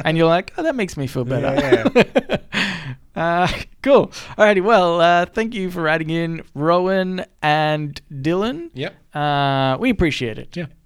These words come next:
Speaker 1: If you would like to write into us, you can do so. Reddit Podcast, R E A D I T podcast at gmail dot com.
Speaker 2: Yep.
Speaker 1: You can also reach us on Facebook
Speaker 2: Yep.
Speaker 1: and at Twitter
Speaker 2: Yep.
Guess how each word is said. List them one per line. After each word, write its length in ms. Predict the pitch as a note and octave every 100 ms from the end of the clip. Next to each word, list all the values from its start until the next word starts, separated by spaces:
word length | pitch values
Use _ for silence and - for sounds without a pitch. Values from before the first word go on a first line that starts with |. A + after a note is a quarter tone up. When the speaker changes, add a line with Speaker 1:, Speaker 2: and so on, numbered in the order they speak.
| -
Speaker 1:
If 320 | E3 E3 E3+
you 80 | F#3+
would 120 | G3
like 160 | F#3 F#3
to 80 | F#3+
write 160 | F#3
into 220 | G3 G3+ A3+
us, 120 | -
you 80 | F3
can 120 | F3+
do 120 | F#3
so. 280 | G3 G#3+ A3+
Reddit 320 | - E3 F3
Podcast, 480 | - F3 F3+ G#3 G#3+ -
R 180 | F3+ F3+
E 120 | E3+
A 80 | E3
D 200 | D#3+ D#3
I 140 | D#3 E3
T 140 | E3+
podcast 600 | D#3+ E3 E3 E3 D#3+ - -
at 400 | D#3+ D3 C#3+ -
gmail 460 | D3 C3 F3 F#3+ F#3
dot 140 | F#3
com. 280 | G3+ G#3+ A3+
Speaker 2:
Yep. 160 | A#2 A2
Speaker 1:
You 320 | - - -
can 80 | D3
also 180 | C#3 D3+
reach 160 | C3 C#3
us 100 | -
on 60 |
Facebook 560 | - F#3 - G3+ - - _ B2+
Speaker 2:
Yep. 120 | - _
Speaker 1:
and 220 | C#3+ F#3+ G#3
at 80 |
Twitter 380 | - E3 D#3+ D#3+ E3+
Speaker 2:
Yep. 100 | -